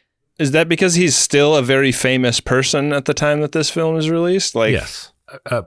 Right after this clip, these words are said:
Speaker 2: but, but, um, I thought it was really telling the cultural difference between then and now, because every one of those commanders or former political people, uh,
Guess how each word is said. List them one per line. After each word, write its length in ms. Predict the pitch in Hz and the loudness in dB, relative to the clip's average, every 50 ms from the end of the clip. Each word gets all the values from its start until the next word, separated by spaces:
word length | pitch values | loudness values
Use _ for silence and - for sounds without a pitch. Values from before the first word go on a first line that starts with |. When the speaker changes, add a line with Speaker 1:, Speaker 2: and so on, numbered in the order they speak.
| _ _ _ | _ _ _
Speaker 2:
but, 260 | - 151 135 104 127 | -2 -2 -2 -2 -2
but, 320 | 120 147 135 131 123 - - | 0 0 0 0 0 0 0
um, 460 | 135 127 123 120 117 113 110 107 - _ _ _ _ _ - - _ | 2 2 2 2 0 0 -4 -6 -8 _ _ _ _ _ -20 -10 _
I 100 | 135 143 | -4 -4
thought 240 | - - 196 202 185 | 0 2 2 2 2
it 40 | 139 | 2
was 180 | 123 110 98 | 2 0 0
really 400 | 101 107 127 160 185 170 135 110 | 0 0 0 2 2 2 0 0
telling 640 | 95 - - 127 135 139 123 107 104 95 95 95 - _ _ _ _ _ _ _ _ _ _ _ 107 | -2 0 0 0 2 2 0 0 0 0 0 -2 -4 _ _ _ _ _ _ _ _ _ _ _ -4
the 160 | 107 110 101 - _ - | -2 -2 -2 -4 _ -12
cultural 680 | - - 139 143 143 - - 143 131 120 117 110 104 | -4 -2 -2 -2 -2 -4 -4 -2 0 0 2 0 0
difference 360 | 104 117 110 - 110 101 - | 0 -2 0 0 -2 -2 -2
between 400 | - 101 - - 117 107 98 92 | -4 -6 -4 -2 -2 0 0 -2
then 240 | 85 113 110 113 107 | -2 -2 -2 0 -2
and 200 | 101 95 92 95 | -2 -2 -2 -2
now, 280 | 104 107 107 101 90 | -2 -2 -2 -2 -2
because 320 | 82 92 92 - 104 101 110 | -4 -4 -4 -2 -2 0 0
every 180 | 131 147 190 185 | 0 0 0 -2
one 220 | 170 143 147 147 | 0 0 0 0
of 140 | 147 127 113 | 0 -2 -2
those 240 | 113 104 98 90 - | -2 -2 -2 -2 -2
commanders 1000 | - - 107 98 101 107 113 113 101 98 92 92 92 90 85 - - - - _ _ | -2 -2 0 0 0 0 0 -2 -2 -2 -4 -2 -4 -6 -8 -8 -12 -14 -18 _ _
or 220 | - 98 101 95 87 | -8 -4 -4 -4 -4
former 440 | - - 131 117 113 104 92 90 - _ _ _ _ | -2 -2 -2 -2 0 0 -2 -2 -4 _ _ _ _
political 420 | - 113 113 117 117 - - 95 | -2 0 0 0 -2 -2 -4 -6
people, 560 | 87 - 98 90 - - 82 85 87 90 90 _ _ _ _ _ _ _ _ _ _ _ _ - | -4 -4 -4 -4 -4 -6 -8 -8 -6 -8 -12 _ _ _ _ _ _ _ _ _ _ _ _ -6
uh, 220 | 95 95 92 | -4 -4 -4